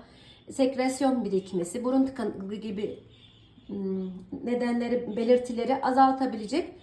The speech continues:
bitkisel bir çay sizinle yapacağız. Tabii bu çayımızı biz yazın topluyoruz,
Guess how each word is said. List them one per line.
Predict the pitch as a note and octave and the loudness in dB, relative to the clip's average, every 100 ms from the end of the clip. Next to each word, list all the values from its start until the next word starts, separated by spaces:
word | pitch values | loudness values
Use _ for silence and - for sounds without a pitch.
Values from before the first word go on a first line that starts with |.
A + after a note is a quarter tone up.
| - C#4 | -10 -6
bitkisel | C4+ B3 A3+ A#3 B3+ | -6 -8 -4 -2 2
bir | F4+ | 2
çay | - D#4 C#4 | 4 4 4
sizinle | G#3+ G3+ G#3 | 0 -2 -2
yapacağız. | F#3+ F#3+ F#3+ F3+ - | -2 -4 -4 -2 0
Tabii | C#4 C4 | 0 0
bu | D4+ | 0
çayımızı | D#4+ D4+ C#4 D#4 G4 | 0 2 0 0 0
biz | D#4+ B3 | 2 2
yazın | C4 C#4+ C4+ | 4 2 0
topluyoruz, | A#3+ - - G3 G3 D#4+ | -2 -4 0 2 2 0